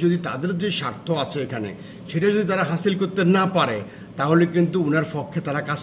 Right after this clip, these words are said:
করবে না, জীবনেও কাজ করবে না। কারণ হচ্ছে তখন তাদের কৌশল তারা চেঞ্জ করে নেবে। আর Starlink, Starlinkটা কিন্তু বাংলাদেশে আনার সিদ্ধান্ত হয়েছে আওয়ামী লীগ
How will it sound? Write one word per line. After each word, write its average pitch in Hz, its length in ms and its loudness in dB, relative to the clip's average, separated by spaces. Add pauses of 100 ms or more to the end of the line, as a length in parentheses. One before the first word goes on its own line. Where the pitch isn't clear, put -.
(100)
করবে 95 220 -4
না, 73 120 -14 (960)
জীবনেও 160 360 6
কাজ 147 200 -4 (100)
করবে 87 220 -8
না। 71 100 -12 (340)
কারণ 165 240 6
হচ্ছে 180 260 2
তখন 165 280 0
তাদের 160 320 0 (340)
কৌশল 170 380 4
তারা 170 200 2
চেঞ্জ 175 300 2 (100)
করে 139 220 -2
নেবে। 98 180 -6 (420)
আর 120 180 -2 (160)
Starlink, 214 580 6 (580)
Starlinkটা 226 600 8
কিন্তু 214 240 4
বাংলাদেশে 175 540 4 (140)
আনার 160 200 4
সিদ্ধান্ত 175 520 2
হয়েছে 190 360 0 (380)
আওয়ামী 151 260 4
লীগ 175 120 4